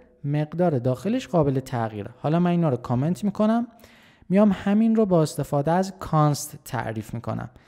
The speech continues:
می‌گم یک ظرف دارم از نوع کانست، از نوع کانستنت ثابت، اسمش هم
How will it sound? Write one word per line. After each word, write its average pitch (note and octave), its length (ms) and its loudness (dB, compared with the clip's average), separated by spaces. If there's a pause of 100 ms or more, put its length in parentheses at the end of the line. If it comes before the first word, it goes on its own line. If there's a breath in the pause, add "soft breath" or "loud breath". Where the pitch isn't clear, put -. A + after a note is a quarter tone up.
(260 soft breath)
می‌گم D#3+ 300 2
یک F3 160 0
ظرف D#3+ 380 4
دارم B2+ 320 2
از A2+ 260 -2
نوع A#2+ 140 2
کانست، C3 800 -2
از G#2+ 220 -2
نوع A#2+ 140 2
کانستنت B2+ 840 -2
ثابت، D3 720 0 (320 loud breath)
اسمش E3+ 320 -2
هم F#3+ 180 2